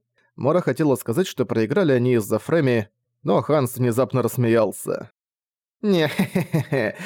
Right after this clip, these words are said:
<laughs> мы в ужасной передряге. Это весело, не? Я шёл на территорию воющих демонов именно ради такого". Мора, конечно, разозлилась. "Что здесь смешного, Ханс?" —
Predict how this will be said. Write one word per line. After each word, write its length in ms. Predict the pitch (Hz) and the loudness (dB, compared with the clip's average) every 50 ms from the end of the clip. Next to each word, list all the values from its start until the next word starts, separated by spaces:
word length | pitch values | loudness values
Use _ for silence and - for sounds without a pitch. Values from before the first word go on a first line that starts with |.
| 233 254 254 | -14 -12 -12
<laughs> 160 | 233 214 - | -12 -4 -2
мы 180 | 160 160 151 | 2 2 2
в 80 | 139 135 | 4 4
ужасной 480 | 143 127 117 131 165 196 196 202 160 135 | 2 2 2 2 0 0 0 0 0 0
передряге. 840 | 147 139 139 117 127 131 123 120 104 120 104 98 104 - - _ _ | 0 0 0 0 2 2 2 2 2 0 0 0 -2 -8 -16 _ _
Это 280 | - 156 151 139 165 151 | 0 0 2 2 2 2
весело, 420 | 143 151 185 226 220 - 247 196 | 4 4 2 2 2 2 2 2
не? 440 | 147 131 127 123 117 107 95 113 - - _ _ _ _ - | 4 4 4 4 4 2 0 -2 -6 -12 _ _ _ _ -2
Я 300 | 117 123 127 123 123 120 | 2 2 4 4 2 2
шёл 240 | - 139 135 135 | 2 2 2 2
на 100 | 135 135 | 2 2
территорию 500 | 127 143 131 131 - 139 135 131 131 127 | 0 2 0 2 2 2 4 4 4 4
воющих 420 | 120 127 127 120 117 - 143 117 107 | 4 4 4 2 2 0 -2 -2 0
демонов 440 | 113 135 139 147 143 139 127 - 127 | 0 2 2 2 0 0 0 0 2
именно 280 | 131 151 202 127 254 | 2 2 2 2 2
ради 160 | 175 123 131 | 2 2 0
такого". 680 | 131 - 131 - - 151 135 117 110 87 69 60 - - - _ _ _ _ _ _ _ _ | 0 0 0 0 2 2 2 4 2 0 0 -4 -8 -14 -18 _ _ _ _ _ _ _ _
Мора, 380 | - - 113 113 110 107 113 117 | -8 -4 0 0 2 2 2 0
конечно, 420 | - 220 202 135 110 - 135 135 | 0 0 0 0 0 0 0 0
разозлилась. 800 | 120 117 110 123 104 104 113 113 110 82 - - - - - - _ _ _ _ _ _ _ _ _ | 0 0 0 -2 -2 0 0 0 0 -2 -4 -8 -14 -18 -20 -20 _ _ _ _ _ _ _ _ _
"Что 280 | - - - - 139 131 | -14 -10 -4 -2 0 0
здесь 220 | 113 120 135 131 | 0 0 -2 0
смешного, 460 | - 139 139 135 - 190 196 160 131 120 | 0 0 -2 0 0 0 0 2 0 0
Ханс?" — 520 | - 143 123 107 92 - - - - | 0 -2 -2 -2 -4 -8 -12 -16 -18